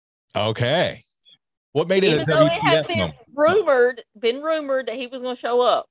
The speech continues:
Speaker 2: just to see it in person was awesome as hell.
Speaker 1: <laughs> That's awesome. That is awesome.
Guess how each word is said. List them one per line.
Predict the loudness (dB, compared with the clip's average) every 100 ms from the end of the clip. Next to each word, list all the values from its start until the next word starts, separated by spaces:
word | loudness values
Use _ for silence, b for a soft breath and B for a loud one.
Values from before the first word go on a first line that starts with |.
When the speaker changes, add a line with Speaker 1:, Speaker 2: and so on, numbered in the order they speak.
| _ _ _ _
Speaker 2:
just | 0 0 -2 -10
to | -12 -12 _ -2
see | 0
it | 0
in | 0 0
person | 0 0 0 -6 -10 -12 _ _ -6
was | -4 -2 0
awesome | 0 2 -2 -4
as | -2
hell. | 0 2 2 0 _ _
Speaker 1:
<laughs> | _ -8 0 0 2
That's | 0 2 0 -2 -6
awesome. | -8 -12 -18 -20 _ _
That | -4 -4
is | -4
awesome. | -10 -14 -18 -20